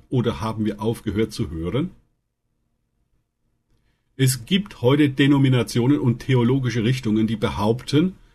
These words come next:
dass mit dem Abschluss des Kanons der Bibel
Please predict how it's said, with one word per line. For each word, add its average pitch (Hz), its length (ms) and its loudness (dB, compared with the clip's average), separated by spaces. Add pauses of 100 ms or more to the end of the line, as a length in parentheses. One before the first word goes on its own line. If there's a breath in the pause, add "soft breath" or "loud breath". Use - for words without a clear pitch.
(240 soft breath)
dass - 180 -2
mit 120 140 2
dem 123 180 -2
Abschluss 135 480 -2
des 160 180 -2
Kanons 127 500 -2
der 107 120 0
Bibel 110 480 0